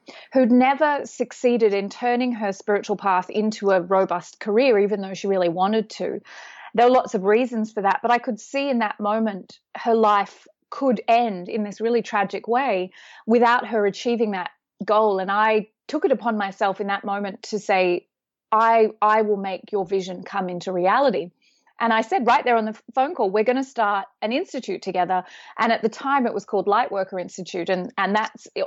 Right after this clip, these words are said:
all just tumbled out of my mouth in that moment. Now, joyfully, that diagnosis was incorrect. And I hope that G P has been, you know, removed from being able to practice. But what came of it was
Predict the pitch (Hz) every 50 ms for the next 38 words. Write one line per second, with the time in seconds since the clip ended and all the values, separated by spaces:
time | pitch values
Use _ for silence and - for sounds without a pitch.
0 | - - 269 285 285 254 208 220 220 - - 254 254 240 240 233 220 196 190 190
1 | 202 185 185 185 185 190 190 185 180 175 - - 208 202 196 190 - - 196 202
2 | 214 208 190 190 196 - _ _ _ _ _ _ - - - _ _ _ _ -
3 | 233 226 220 196 185 - _ - 214 208 254 262 285 320 - - 277 240 196 185
4 | 196 190 - - - 202 220 208 - - 226 196 190 190 208 196 190 208 220 220
5 | - 208 190 _ - 202 190 190 185 180 175 170 - - - 202 196 185 - 185
6 | 185 170 180 247 - _ _ - - - - - - 208 190 185 185 180 175 170
7 | - - - 185 185 185 208 208 202 - 190 175 - 190 196 185 175 - 196 185
8 | 190 185 180 170 - - 175 175 180 175 - - - - - - - - - _
9 | - - - - - - - 202 196 190 185 196 214 233 208 202 208 208 214 202
10 | - - 226 202 190 196 190 190 180 180 - - - 277 - 254 - 220 190 -
11 | _ _ - - - - - - - 220 214 - 233 214 - - _ _ _ _
12 | _ _ _ - - 233 226 254 262 - _ _ _ - - - - - 262 269
13 | 294 311 285 262 226 190 196 - - 190 202 196 196 190 180 -